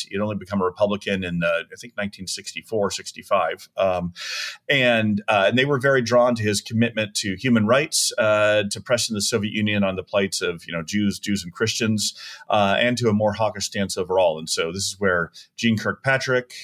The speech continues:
Elliott Abrams, uh, Gene, Gene Rostow, uh, Paul, Paul Nitze, um, uh, I, you know, I, I could go on. Uh, Paul Wolfowitz, uh, a, you know, a, a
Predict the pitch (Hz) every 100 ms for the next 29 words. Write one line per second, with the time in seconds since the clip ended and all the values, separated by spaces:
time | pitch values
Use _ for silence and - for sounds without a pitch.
0 | - 107 107 101 117 107 117 110 110 101
1 | - - 90 85 82 110 107 104 - 107
2 | 95 117 123 - 113 110 107 104 98 92
3 | 85 80 127 113 101 - 107 95 104 113
4 | - 113 107 107 - - - - 87 85
5 | 82 85 - _ _ _ - 123 107 113
6 | 113 113 104 101 - 107 101 98 95 101
7 | 92 87 - 90 85 87 85 127 117 123
8 | 123 123 120 - - - 92 87 87 87
9 | 82 - 104 95 90 - - - 127 107
10 | 110 107 107 110